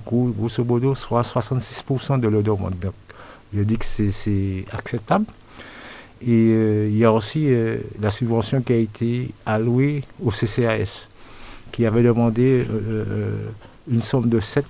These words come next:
mille sept cents, euh, attendez, je vais vérifier, euh, sept mille sept cent quatre-vingt-dix-sept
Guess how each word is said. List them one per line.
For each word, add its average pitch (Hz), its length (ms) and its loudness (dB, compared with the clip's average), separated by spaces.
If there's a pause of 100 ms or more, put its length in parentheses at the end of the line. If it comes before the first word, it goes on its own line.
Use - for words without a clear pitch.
mille 127 100 -2
sept - 240 -12
cents, 127 540 -2
euh, 107 320 -4 (960)
attendez, 92 380 -4
je 104 100 -6
vais 95 160 -2
vérifier, 95 680 -6 (920)
euh, 95 220 -8 (200)
sept 156 260 0 (120)
mille 147 220 -2
sept - 160 -6
cent - 100 -8
quatre-vingt-dix-sept 123 560 0